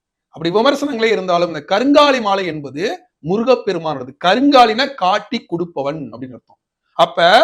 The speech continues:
கருங்காலி ஒரு பாசிட்டிவ் எனர்ஜியை கொடுக்கும். அந்த பாசிட்டிவ் எனர்ஜி உங்களுக்கு வந்து பாத்தீங்கன்னா, பல்வேறு லாபங்களை தொழில் ரீதியாக கொடுக்கும்.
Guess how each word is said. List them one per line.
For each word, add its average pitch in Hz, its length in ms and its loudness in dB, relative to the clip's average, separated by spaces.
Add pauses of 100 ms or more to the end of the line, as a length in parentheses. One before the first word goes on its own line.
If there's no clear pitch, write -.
(280)
கருங்காலி 262 460 4
ஒரு 247 200 -2
பாசிட்டிவ் 247 540 2
எனர்ஜியை 202 300 -4
கொடுக்கும். - 380 -6 (380)
அந்த 156 160 -2
பாசிட்டிவ் 247 540 2
எனர்ஜி 190 280 -4
உங்களுக்கு 165 280 -8
வந்து 170 140 -8
பாத்தீங்கன்னா, 156 300 -6 (240)
பல்வேறு 214 440 2
லாபங்களை 202 540 2
தொழில் 226 400 0
ரீதியாக 185 400 -2
கொடுக்கும். 151 340 -14